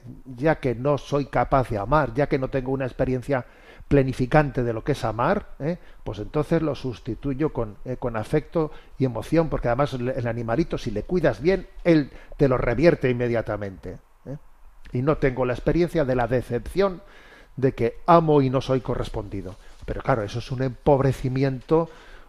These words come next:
un empobrecimiento tremendo, ¿eh? Que está de alguna manera reflejando, pues, el que, perdón,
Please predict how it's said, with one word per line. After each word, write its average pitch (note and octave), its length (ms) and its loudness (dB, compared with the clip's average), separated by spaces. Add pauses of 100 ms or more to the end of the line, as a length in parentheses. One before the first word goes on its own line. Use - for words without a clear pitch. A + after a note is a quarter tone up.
un B2+ 140 0
empobrecimiento C3+ 800 0
tremendo, D3+ 580 0 (520)
¿eh? C3+ 100 -8 (3000)
Que D3 100 -2
está C#3+ 260 6
de C#3+ 100 8
alguna C#3+ 280 8
manera D#3+ 480 6 (100)
reflejando, C#3 840 4 (1300)
pues, - 360 -4
el C#3 180 6
que, B2+ 360 4 (1900)
perdón, B2+ 360 0